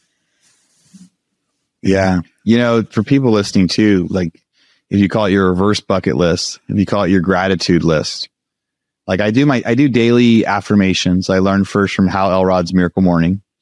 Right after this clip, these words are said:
Hal was one of our speakers at our mastermind last year out in Austin, good buddy of mine now. I'd never met him when I read his book. Um, but I like to, you know, part of that,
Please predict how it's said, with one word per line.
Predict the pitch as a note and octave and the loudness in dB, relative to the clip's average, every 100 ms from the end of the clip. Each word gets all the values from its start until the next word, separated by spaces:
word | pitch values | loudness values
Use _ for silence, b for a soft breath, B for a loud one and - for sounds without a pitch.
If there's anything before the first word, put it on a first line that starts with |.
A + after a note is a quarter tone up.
| _ | _
Hal | A2 G#2 | -4 -2
was | G#2 | 0
one | G2+ | 0
of | G2 | 0
our | F#2+ | -2
speakers | - G2+ F#2+ F#2 | -2 -2 0 0
at | F#2 | 0
our | F#2 | 0
mastermind | F2+ F2+ - F#2 F2 | 0 -2 -2 0 0
last | E2+ F2 - | -2 -4 -2
year | F2 | 0
out | F2+ C#2+ | 0 -2
in | |
Austin, | E2 E2+ - E2 E2 | -2 -4 -4 -2 0
good | F#2 F2 | -2 0
buddy | F2+ F2 | 0 2
of | |
mine | F2 E2 | 0 0
now. | E2 E2 E2 E2+ | -2 -2 -4 -4
I'd | - F2+ | -4 -2
never | F#2+ F#2 | 0 0
met | F#2 F2+ | 0 0
him | |
when | F#2 | -2
I | F2 | 0
read | E2+ | 0
his | E2 | -2
book. | - D#2+ D#2+ _ _ _ _ _ _ | -2 -4 -6 _ _ _ _ _ _
Um, | G2+ F#2 F2 D#2+ D#2+ _ b b b | -6 -4 -2 -4 -6 _ b b b
but | A2 | -2
I | G#2+ | -2
like | A2 G#2+ | -2 -4
to, | - G#2+ - | -2 -2 -2
you | D2 G#2+ | -2 -2
know, | F#2+ | -2
part | C3+ B2 | -2 0
of | A#2 | 0
that, | G#2+ G#2 | 0 -2